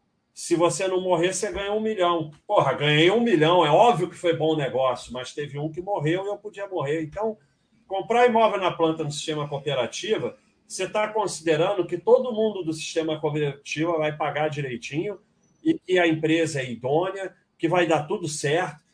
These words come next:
Quer dizer, é assim: vou me meter no troço que tem mais chance do mundo de dar errado. Aí, se der certo, ótimo, eu sou um cara sortudo. Isso não é investir em imóvel, isso é investir em rolo. Mas obrigado pela contribuição.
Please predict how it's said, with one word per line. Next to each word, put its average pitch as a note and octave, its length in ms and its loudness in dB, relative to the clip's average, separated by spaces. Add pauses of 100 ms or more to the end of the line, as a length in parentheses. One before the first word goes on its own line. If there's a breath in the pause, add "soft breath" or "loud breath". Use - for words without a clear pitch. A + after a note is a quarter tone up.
(100)
Quer - 80 -6
dizer, F3+ 400 -4 (320)
é F#3 120 -2
assim: F#3+ 520 -6 (280)
vou G3+ 200 4
me B3+ 80 0
meter A#3 380 4
no A3+ 140 0
troço G#3+ 340 0
que - 100 -20
tem G#3+ 160 -6
mais A#3 240 -2
chance A#3 480 0
do G3+ 140 -4
mundo F#3+ 300 -2
de F3+ 100 -6
dar F#3+ 180 4
errado. D3+ 340 2
Aí, D3 100 0
se F3+ 160 -8
der G3+ 180 -2
certo, G3+ 480 -2
ótimo, E3 400 -2
eu D3 60 -4
sou E3 200 -6
um E3 60 -8
cara D#3+ 240 -6
sortudo. C3+ 640 -12 (520)
Isso A3 240 4
não B3 80 4
é B3+ 80 4
investir G#3 420 4
em G3 40 -4
imóvel, D#3 420 2
isso F3+ 160 -4
é - 20 2
investir F#3 440 -2
em A3 60 2
rolo. F3+ 540 2 (1120)
Mas C3+ 160 2
obrigado C3+ 480 4
pela D3+ 260 2
contribuição. D3+ 840 -2